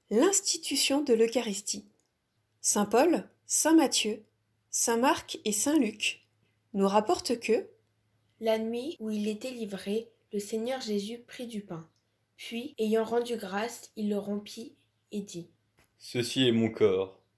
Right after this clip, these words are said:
Speaker 3: qui est pour vous. Faites cela en mémoire de moi. »
Speaker 2: Après le repas, il fit de même avec la coupe, en disant, «
Speaker 3: Cette coupe est la nouvelle alliance en mon sang. Chaque fois que vous en boirez,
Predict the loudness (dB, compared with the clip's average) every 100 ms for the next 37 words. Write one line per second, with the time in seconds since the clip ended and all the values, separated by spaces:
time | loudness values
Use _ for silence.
0 | _ _ -14 -2 0 2 2 2 0 -12
1 | _ _ _ _ _ _ _ _ -2 -2
2 | -2 -2 2 4 2 0 2 2 2 0
3 | -6 -8 -12 _ _ _ _ _ -6 -6
4 | -2 -2 0 0 -2 -4 -6 -6 _ _
5 | _ _ _ _ -6 -6 -6 -6 2 2
6 | 2 -2 -2 -4 -4 -6 -6 -8 -12 -14
7 | _ _ _ -10 -6 -6 -6 -10 -16 _
8 | _ _ _ _ _ _ _ _ _ -6
9 | -4 -4 -4 -2 4 6 6 6 4 4
10 | 4 2 -2 -4 -8 -8 -8 -8 -10 -10
11 | -10 -12 _ _ _ _ -2 2 4 4
12 | 0 0 -2 0 0 4 6 6 4